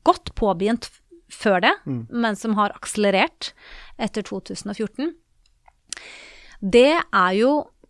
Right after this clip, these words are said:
Speaker 1: så vidt jeg kan se, først og fremst betinget av at de er enig i, eh, motstanden mot Vesten.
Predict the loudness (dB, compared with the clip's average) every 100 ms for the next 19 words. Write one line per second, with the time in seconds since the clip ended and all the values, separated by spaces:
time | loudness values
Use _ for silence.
0 | _ _ _ _ _ _ _ _ -6 -4
1 | -2 -2 -2 -4 0 0 0 -2 -4 -4
2 | -6 -6 -2 0 -2 -2 -2 0 0 0
3 | -2 -6 -4 -2 0 0 -2 0 0 0
4 | _ _ _ 0 4 4 2 -2 0 0
5 | -2 _ _ _ -2 -2 -2 -6 _ _
6 | _ -2 2 2 4 4 2 0 -6 -4
7 | 0 0 0 -4 -6 -4